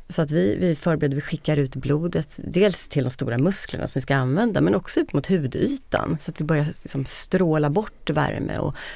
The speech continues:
förbereda för svettning till exempel. Ehm, och sen när vi börjar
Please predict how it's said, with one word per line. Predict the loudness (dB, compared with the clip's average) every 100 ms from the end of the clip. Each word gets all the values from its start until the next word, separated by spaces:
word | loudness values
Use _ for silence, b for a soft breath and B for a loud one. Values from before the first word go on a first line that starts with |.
| B
förbereda | -2 0 0 -2 -2 -4 -6
för | -4
svettning | 0 0 0 -6 -4 -4 -2
till | -4
exempel. | -4 -6 -8 -8 -12 -18 B B B B B B B B -4
Ehm, | 2 4 4 0 -10 -20 -2
och | 2 8
sen | 8
när |
vi | 8
börjar | 10 10 10 8 4